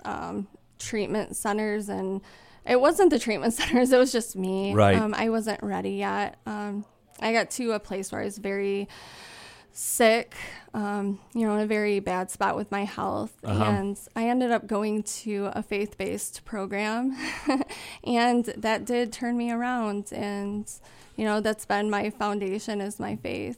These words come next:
Speaker 2: Your
Speaker 1: And
Speaker 2: higher power. I
Speaker 1: yeah,
Speaker 2: mean, that's
Speaker 1: mm-hmm.
Speaker 2: the, generally one of the basics of all of recovery is
Speaker 1: Right.
Speaker 2: when you, c-, y-, I have to give my problem over to a
Speaker 1: Mm-hmm.
Speaker 2: higher power 'cause
Speaker 1: Right.
Speaker 2: I certainly can't do it myself.
Speaker 1: Exactly.
Speaker 2: Yeah.
Speaker 1: Yeah.
Speaker 2: And so whether that's, you know,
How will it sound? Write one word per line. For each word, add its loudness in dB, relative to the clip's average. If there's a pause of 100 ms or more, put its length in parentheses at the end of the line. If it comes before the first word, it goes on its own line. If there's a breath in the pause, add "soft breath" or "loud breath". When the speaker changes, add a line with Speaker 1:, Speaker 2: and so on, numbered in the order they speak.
(140)
Speaker 2:
Your 6
Speaker 1:
And 6
Speaker 2:
higher 8
power. 6
I 2
Speaker 1:
yeah, 2
Speaker 2:
mean, 2
that's 2
Speaker 1:
mm-hmm. 2
Speaker 2:
the, 0 (200)
generally 4
one 2
of 4
the 2
basics 2
of 2
all 8
of 4
recovery 2
is 4
Speaker 1:
Right. -2 (220 loud breath)
Speaker 2:
when 6
you, 8
c-, 0
y-, 0
I 4
have 4
to 2
give 2
my 4
problem 6
over 2
to 4
a 6
Speaker 1:
Mm-hmm. 4
Speaker 2:
higher 6
power 6
'cause 0
Speaker 1:
Right. -8
Speaker 2:
I 8
certainly -4
can't -4
do -2
it -4
myself. -4
Speaker 1:
Exactly. -6
Speaker 2:
Yeah. 0 (560 loud breath)
Speaker 1:
Yeah. -4
Speaker 2:
And 4
so 6
whether 6
that's, 4
you 2
know, 2